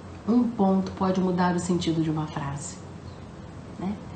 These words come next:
Um simples gesto, um pequeno, uma pequena palavra,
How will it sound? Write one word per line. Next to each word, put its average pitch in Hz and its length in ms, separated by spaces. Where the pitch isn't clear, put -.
Um 226 80
simples 277 500
gesto, 180 600
um 175 40
pequeno, 185 680
uma 160 160
pequena 175 440
palavra, 165 720